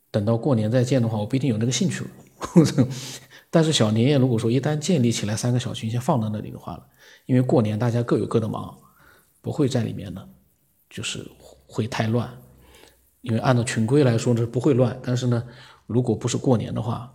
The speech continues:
大家在里面一旦开始乱起来的话，那都被我给踢掉了，移-，先移出去了，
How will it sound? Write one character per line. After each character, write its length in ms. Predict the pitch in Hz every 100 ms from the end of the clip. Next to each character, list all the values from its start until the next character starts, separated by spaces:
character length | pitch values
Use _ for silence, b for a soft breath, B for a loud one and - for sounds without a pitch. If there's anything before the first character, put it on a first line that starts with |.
| _
大 120 | 120
家 200 | 110 117 117 - _ _ _ _ -
在 120 | 120
里 100 | 107
面 340 | - 95 - -
一 80 | 135
旦 260 | 131 151
开 160 | 147 147
始 100 | 135
乱 220 | 113 139
起 120 | 120
来 140 | - -
的 60 |
话， 260 | 117 113 - B B B -
那 100 | 120
都 160 | 156
被 120 | 165 220
我 140 | 110
给 120 | 110
踢 200 | 110 113
掉 200 | 107 107
了， 180 | 127 - -
移-， 220 | 127 110
先 300 | - - 123
移 200 | 107 104
出 140 | 117 110
去 180 | -
了， 120 | 92